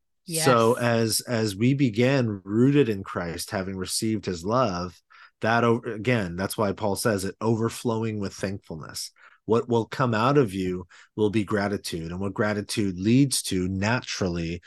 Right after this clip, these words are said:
Speaker 1: is responsive activity,
Speaker 2: Mm.
Speaker 1: right? Like, "Oh my gosh, I'm so grateful that my life is gonna orient it, itself around the gratitude.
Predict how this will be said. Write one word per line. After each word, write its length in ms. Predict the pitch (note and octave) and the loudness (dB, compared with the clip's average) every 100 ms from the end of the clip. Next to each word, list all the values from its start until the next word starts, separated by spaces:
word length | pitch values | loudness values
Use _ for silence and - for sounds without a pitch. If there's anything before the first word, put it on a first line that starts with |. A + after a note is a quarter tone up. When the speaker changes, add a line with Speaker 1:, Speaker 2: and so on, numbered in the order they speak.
| - - _ | -20 -20 _
Speaker 1:
is 200 | - G2+ | -6 -4
responsive 640 | F#2+ G2+ - A2+ G#2+ - F#2 | -4 -4 -2 -2 0 -2 -4
activity, 720 | D#2+ - - F#2 E2+ - _ _ _ _ _ | -6 -6 -6 -6 -12 -16 _ _ _ _ _
Speaker 2:
Mm. 100 | E3+ | 0
Speaker 1:
right? 300 | E3 F#2+ A#2+ | 2 2 0
Like, 200 | A#2+ G#2 G#2+ | -2 -8 -6
"Oh 100 | B2 | -4
my 140 | A2+ G2+ | -2 0
gosh, 240 | G#2 F#2 | 0 0
I'm 140 | F#2 F2+ | -4 -6
so 320 | - C3 A2 | -2 2 2
grateful 760 | G2+ G2+ A#2 - - C#2+ A#2+ - - - _ _ | 2 0 0 -4 -8 -4 -6 -6 -20 -20 _ _
that 220 | A2 G2+ F#2+ | 0 0 0
my 140 | G#2 | -2
life 460 | G2+ G#2 G#2+ A2+ A#2 | 2 2 2 2 0
is 120 | G2 | -4
gonna 200 | A2+ G2 | -4 -6
orient 640 | F2+ G2 A2 G#2+ G2+ F#2+ | -4 0 2 2 -2 -4
it, 160 | G2+ F#2+ _ | -12 -14 _
itself 480 | - F#2 - G2 F2+ | -14 -8 -4 -4 -4
around 480 | - G2 G2+ G2 G2 | -10 -8 -6 -4 -6
the 60 | F#2+ | -10
gratitude. 800 | E2+ F2 E2 D#2+ - D2+ D2+ | -10 -8 -8 -12 -12 -10 -12